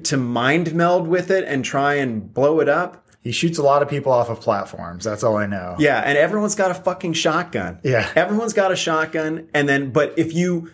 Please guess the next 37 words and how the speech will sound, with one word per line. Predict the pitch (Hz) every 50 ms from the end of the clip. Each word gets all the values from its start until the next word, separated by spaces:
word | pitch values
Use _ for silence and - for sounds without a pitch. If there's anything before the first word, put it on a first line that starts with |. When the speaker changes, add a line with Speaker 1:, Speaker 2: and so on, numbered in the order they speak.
| _ _ _
Speaker 1:
i-, | 151
if | 151 147 143 156 151 -
you | 156 160 139
a-, | 139 - 156 180 185 - -
happen | 160 - 160 165 165 180
to | 180 -
catch | - - 160 156 165 160 - -
the | -
person | - 160 151 143 135 147
with | 143
the | 131 127
shotgun | - - 143 135 135 135 - 131 123 120
in | 117 127 131
that | 127 123 120 - 143
moment | 147 151 156 170 185 190 - -
they're | 160 151 147
about | 143 147 143 143 143
to | 135 117
shoot, | - - - 143 131 113 - -
and | 131 143 156 175 175 151
you're | 160 160 147
a | 127
scanner, | - - - - 151 151 151 143 127 110 107 104 104 -
then | 135 135 131 131 123 123
they're | 123 135 139
not | 143 143 139
gonna | 143 123
be | 123
able | 127 120 107
to |
shoot | 107 - - 135 131 98
you, | 107 110 107 104 104 107 -
and | 117 113 110 107 110 110
you're | 110 117
gonna | 113 120 117 110 107
make | 107 110 123 117 110 113
them | 117 110 104 101 -